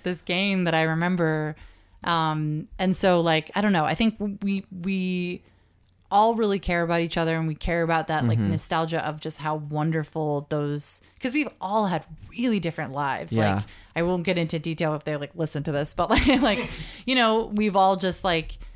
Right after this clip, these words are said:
Speaker 1: gone our separate ways and, like, really lived, but it's, like, the,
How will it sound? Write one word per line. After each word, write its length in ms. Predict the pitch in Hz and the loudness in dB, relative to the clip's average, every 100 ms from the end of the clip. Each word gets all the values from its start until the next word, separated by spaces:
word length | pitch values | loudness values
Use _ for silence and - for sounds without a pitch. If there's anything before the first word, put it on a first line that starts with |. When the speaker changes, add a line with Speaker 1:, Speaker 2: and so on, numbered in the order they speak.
| - - - | -18 -20 -4
Speaker 1:
gone 200 | 175 175 | 2 2
our 120 | 175 | 2
separate 320 | 170 180 170 | 0 -2 -2
ways 320 | 156 156 160 170 | 0 0 2 0
and, 80 | |
like, 180 | 160 151 | -2 -2
really 200 | 165 156 | -4 -2
lived, 440 | 151 160 160 156 156 | 0 2 2 2 -2
but 120 | 156 | -2
it's, 160 | 151 151 | -2 -4
like, 220 | 147 - | -4 -2
the, 380 | 147 143 139 | 0 2 0